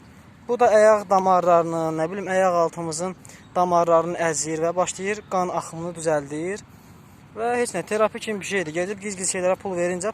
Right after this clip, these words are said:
pulsuz şəhərdə masaj kimi bir şeydir. Gəzirsən üzərində. Baxın, buradan taxtalar var və indi taxtanın üzərindən gedirəm. Və qabaqda yumru taxtalar var.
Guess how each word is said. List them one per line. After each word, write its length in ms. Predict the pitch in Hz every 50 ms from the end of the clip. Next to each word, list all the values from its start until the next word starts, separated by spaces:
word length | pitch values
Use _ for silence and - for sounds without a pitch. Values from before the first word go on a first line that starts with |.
| - -
pulsuz 360 | 226 196 - - 214 202 - - - - - - - - - - - - - -
şəhərdə 540 | 196 185 170 185 180 180 175 170 196 214 226
masaj 380 | 208 190 175 - 196 190 - -
kimi 160 | 180 170 165 165
bir 120 | 170 -
şeydir. 400 | 185 175 160 151 156 175 190 190 - - - - - - - - - - - - - - -
Gəzirsən 400 | 180 180 175 - - 180 170 160
üzərində. 400 | 165 170 160 156 156 175 196 190
Baxın, 300 | 214 208 208 - 214 214 196
buradan 300 | 202 190 196 214 202 -
taxtalar 480 | 185 170 - - 175 170 175 170 165
var 240 | 147 143 160 175 165
və 140 | 156 156 175 190 - - - - - - - - - - - - - - - - - - - - - - - - 180
indi 160 | 170 - -
taxtanın 400 | 190 165 - - 180 175 180 165
üzərindən 400 | 156 156 147 139 147 147 147 151
gedirəm. 400 | 160 156 156 165 170 196 208 - - - - - - - - - - - - - -
Və 120 | 185 180 -
qabaqda 380 | 196 190 202 202 190 202 220 208
yumru 240 | 196 185 185 190 185
taxtalar 460 | 190 180 - - 180 180 185 165 156
var. 240 | 170 190 214 208 -